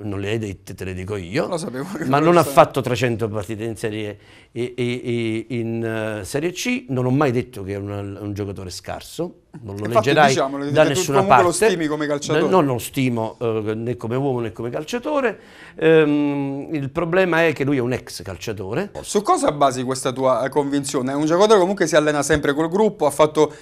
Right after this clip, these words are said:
Speaker 2: i suoi gol, il medico ha detto che comunque come, è abile e arruolabile come tutti gli altri giocatori. Perché, mm, perché spesso batti su questo tasto? Scusa se ti
Speaker 1: Intanto, no, no, fai bene a chiedermelo.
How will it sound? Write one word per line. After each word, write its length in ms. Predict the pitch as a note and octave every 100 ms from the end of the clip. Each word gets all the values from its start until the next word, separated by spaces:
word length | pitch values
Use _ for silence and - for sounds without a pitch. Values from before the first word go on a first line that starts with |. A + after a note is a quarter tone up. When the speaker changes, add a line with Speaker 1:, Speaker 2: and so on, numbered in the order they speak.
| -
Speaker 2:
i 180 | C3+ C#3+
suoi 200 | E3 G#3
gol, 240 | F#3 F#3+
il 100 | D#3
medico 360 | D3+ E3+ D3+ C#3
ha 60 |
detto 300 | C#3+ D#3 D#3
che 100 | C#3
comunque 340 | B2+ C3 C#3 B2+
come, 180 | B2+ C3
è 120 | C#3+
abile 340 | D3+ D#3 C#3+
e 20 |
arruolabile 400 | C3+ C3+ C#3 C3+
come 160 | B2+ C3+
tutti 220 | D3 D3+
gli 60 | C#3
altri 300 | C3 C3 C3+
giocatori. 600 | B2+ D3 F3 G#3 G3+ D3
Perché, 540 | B2+ C#3+ D#3 D#3 A3+ C#3+
mm, 560 | D3 C#3 C3+ C3 C3
perché 260 | B2+ C3+ D3
spesso 380 | D3 F3+ F3 C#3
batti 360 | C3+ C3+ C#3
su 160 | C3+ C3+
questo 300 | C#3 B2+ C3+
tasto? 400 | B2 A2 - A#2+
Scusa 220 | A#2 C#3
se 60 | B2+
ti 60 | C3+
Speaker 1:
Intanto, 440 | E3 A3+ C#4+ A#3+
no, 120 | A#3+
no, 160 | C#3 G#2
fai 140 | D#3
bene 240 | F3+ D#3 A2
a 40 |
chiedermelo. 720 | - F#2+ F2 A2 D#3 F#3+ A3